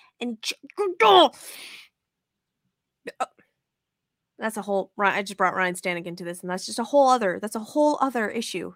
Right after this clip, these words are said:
y'all. That's a whole other issue. But why? Why? Why? Mauricio Dubon, are you the starting day second baseman when David Hensley is right, is right there? He's right there. He's right there.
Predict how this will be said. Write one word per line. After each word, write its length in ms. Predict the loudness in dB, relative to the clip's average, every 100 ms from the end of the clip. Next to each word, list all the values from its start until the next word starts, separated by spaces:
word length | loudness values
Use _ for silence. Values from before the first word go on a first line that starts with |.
| -10
y'all. 280 | -6 -6 -6
That's 140 | -10
a 40 |
whole 200 | -8 -6
other 180 | -6 -8 -12
issue. 260 | -10 -10 -12 -18 -20 -20 -20 _ -2
But 120 | 0
why? 260 | 2 0 -2
Why? 460 | 4 6 6 4 0 2
Why? 300 | 4 4 4
Mauricio 480 | 0 0 -2 -4 -4
Dubon, 420 | 0 2 2 0 -2
are 100 | -4
you 520 | -2 -2 0 -2 -4
the 80 | -6
starting 460 | -4 2 2 2 -2
day 240 | 0 0
second 360 | -4 -8 -6 -4
baseman 380 | -2 -2 -6 -2
when 140 | -2
David 300 | -2 -2 -4
Hensley 340 | -4 -4 -4 -6
is 100 | -4
right, 200 | -6 -8 _ _ -10
is 180 | -10 -4
right 220 | -4 -4 _ _ -2
there? 340 | 0 -2 -6
He's 240 | -14 -12 -8
right 140 | -8 -8 -8
there. 160 | -8 _ _ _ _ _ _ _
He's 140 | -20 -18
right 160 | -16 -16
there. 1400 | _ -20 _ _ _ _ _ _ _ _ _ _ _ -20